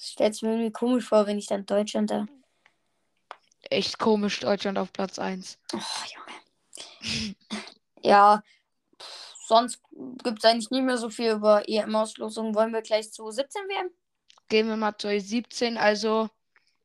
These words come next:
Speaker 2: sehr
Speaker 1: Ja.
Speaker 2: stark. Kleiner, kleiner Fun-Fact. Also wirklich, ich war absoluter Event-Fan. Das Einzige, was ich davon geguckt hab,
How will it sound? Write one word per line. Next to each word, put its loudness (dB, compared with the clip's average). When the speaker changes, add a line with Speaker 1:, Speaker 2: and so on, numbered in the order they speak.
Speaker 2:
sehr 6
Speaker 1:
Ja. 6
Speaker 2:
stark. 2
Kleiner, -2
kleiner 0
Fun-Fact. -6
Also -4
wirklich, -4
ich -8
war 2
absoluter -4
Event-Fan. 0
Das -4
Einzige, 4
was 0
ich -12
davon -6
geguckt -6
hab, -4